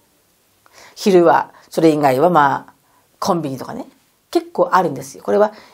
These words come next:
忙しいだけじゃなくて、やっぱりそんなにお金かけてられない。で、そこにでもお金をたかりに行く人がいるのも本当、あると思ってるから。で、今回私が一番ね、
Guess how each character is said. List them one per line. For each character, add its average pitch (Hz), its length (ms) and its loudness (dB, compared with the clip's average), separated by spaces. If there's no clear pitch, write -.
忙 311 400 0
し 320 260 -6
い 247 40 -6
だ 208 100 -2
け 214 80 -4
じ 190 80 -2
ゃ - 20 -4
な 185 80 0
く 180 100 -16
て、 202 220 -2
や 175 140 0
っ - 80 -14
ぱ 190 80 0
り 160 100 -2
そ - 240 0
ん 453 220 2
な 453 80 4
に 403 100 0
お - 80 -6
金 226 200 -2
か 226 60 -8
け 226 80 -4
て 151 100 -2
ら 180 100 -6
れ - 80 -6
な - 100 -12
い。 - 80 -16
で、 233 160 0
そ - 180 -4
こ 381 100 0
に 392 160 -2
で 381 80 0
も 330 340 0
お 214 120 -2
金 311 420 -2
を 302 400 -4
た - 120 -10
か 330 160 2
り 339 40 -4
に 339 140 -6
行 - 80 -20
く 240 100 -10
人 - 160 -10
が 233 100 0
い 208 40 -2
る 240 60 -4
の 214 80 -2
も 170 60 0
本 147 260 -6
当、 - 220 -18
あ 220 80 2
る 190 60 -2
と 151 100 -10
思 143 100 -8
っ - 20 -12
て - 140 -20
る - 80 -20
か - 100 -20
ら。 262 80 6
で、 214 60 4
今 339 300 -2
回 165 300 -2
私 143 380 -8
が 165 120 -4
一 220 200 -8
番 247 300 -2
ね、 392 140 -8